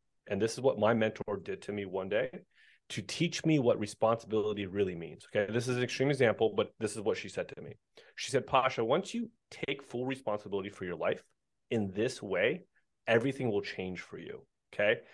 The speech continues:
I'm talking about responsibility to the le-, level that on the nine eleven attacks, it's your responsibility. Because if you wanted to, you could have became a C I A agent.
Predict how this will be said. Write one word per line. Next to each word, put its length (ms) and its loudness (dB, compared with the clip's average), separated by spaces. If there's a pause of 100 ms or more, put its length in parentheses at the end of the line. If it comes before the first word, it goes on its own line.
(280)
I'm 100 4
talking 400 4
about 300 8
responsibility 640 0
to 80 2
the 80 2
le-, 160 -2 (180)
level 240 4
that 180 4 (200)
on 140 4
the 80 2
nine 280 2
eleven 340 2
attacks, 640 0 (160)
it's 200 -2
your 340 8
responsibility. 960 -6 (360)
Because 180 4
if 180 6
you 200 2
wanted 400 6
to, 100 -2
you 240 -2
could 140 6
have 80 4
became 260 2
a 80 0
C 180 0
I 80 8
A 60 4
agent. 420 0